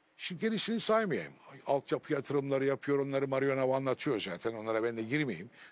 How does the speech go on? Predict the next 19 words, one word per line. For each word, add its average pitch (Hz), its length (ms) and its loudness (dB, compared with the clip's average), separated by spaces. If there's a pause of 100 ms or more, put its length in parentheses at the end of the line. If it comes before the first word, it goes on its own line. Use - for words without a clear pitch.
Çünkü 123 180 -6
benim 120 200 0
sonuçta 120 400 -2
Avrupa 113 360 0
Birliği'nin 110 240 0
uygulamalarından 107 840 2 (300)
tam 135 200 0
olarak 110 360 0
hoşnut 107 300 -4
olduğumu 107 320 0
söyleyemem. 202 500 0 (520)
Yani 90 280 -2
daha 107 200 2
çoğunu 104 320 0
istiyorum, 107 400 -4
daha 117 140 2
fazlasını 101 440 0
istiyorum. 69 380 -6 (600)
Dolayısıyla 175 500 2